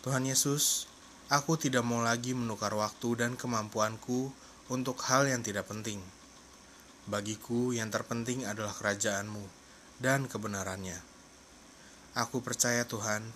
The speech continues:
pasti memperhatikan kebutuhanku, bahkan yang tak pernah kupikirkan. Di dalam nama Yesus aku berdoa.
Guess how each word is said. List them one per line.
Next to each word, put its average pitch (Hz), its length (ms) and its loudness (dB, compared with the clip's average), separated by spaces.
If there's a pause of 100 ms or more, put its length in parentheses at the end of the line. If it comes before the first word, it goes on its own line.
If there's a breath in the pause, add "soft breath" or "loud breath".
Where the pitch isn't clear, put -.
pasti 123 400 4
memperhatikan 113 800 -4
kebutuhanku, 110 800 -6 (480 loud breath)
bahkan 135 480 2
yang 113 160 -2
tak - 240 -4
pernah 135 400 0
kupikirkan. 98 640 -6 (1300 loud breath)
Di 104 80 -4
dalam 101 400 -2
nama 117 240 -2
Yesus 120 560 0
aku 135 240 0
berdoa. 101 480 -2